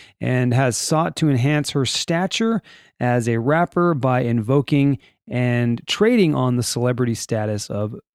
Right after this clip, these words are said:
and fame of others. That, that was a quote from Sharon, by the way. All of that there. So Chelsea, chill out, man. Get off Sharon Stone's stones, <laughs>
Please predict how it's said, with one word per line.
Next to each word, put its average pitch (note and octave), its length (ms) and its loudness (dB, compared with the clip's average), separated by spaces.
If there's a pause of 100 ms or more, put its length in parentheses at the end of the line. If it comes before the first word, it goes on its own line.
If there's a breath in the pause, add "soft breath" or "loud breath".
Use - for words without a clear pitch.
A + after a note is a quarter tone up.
(120)
and A#2+ 160 -2
fame A#2 280 0
of G#2+ 120 -2
others. A2+ 300 -4
That, B2 140 -2
that A#2+ 100 0
was B2 140 0
a B2+ 40 0
quote - 300 -2
from A2+ 160 -8
Sharon, G#2 400 -8
by F2 140 -12
the G2 100 -10
way. - 120 -12 (640 loud breath)
All - 180 -8
of G1+ 120 -12
that G1+ 280 -12
there. - 300 -12
So - 240 -12
Chelsea, - 480 -4
chill C4+ 280 -2
out, F3+ 180 0
man. G#2 200 -4
Get D#3 220 -2
off A3 260 -2
Sharon F#3 460 0
Stone's D#3+ 640 0
stones, D#3+ 760 0
<laughs> - 40 -20